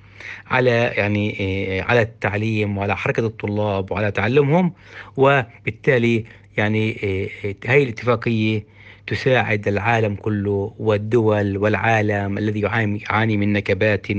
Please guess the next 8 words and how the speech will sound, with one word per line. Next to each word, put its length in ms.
وويلات 500
وحروب 580
وهجرة 500
على 440
مواجهة 640
هاي 140
المواقف 640
المشابهة. 760